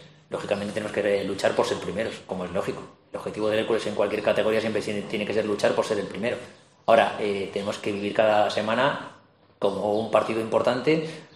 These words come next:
pero no nos podemos derrumbar porque un partido salga regular.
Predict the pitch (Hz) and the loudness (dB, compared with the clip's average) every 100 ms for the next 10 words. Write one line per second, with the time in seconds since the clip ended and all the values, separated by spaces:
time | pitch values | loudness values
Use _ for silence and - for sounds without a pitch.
0 | - 110 101 101 113 - 117 110 107 104 | -4 0 2 0 -2 2 2 4 2 2
1 | 101 104 98 101 104 92 98 101 92 98 | 2 0 2 0 0 0 0 -2 0 0
2 | 92 92 92 90 90 95 135 - - | 0 -2 -2 -2 0 6 4 4 -6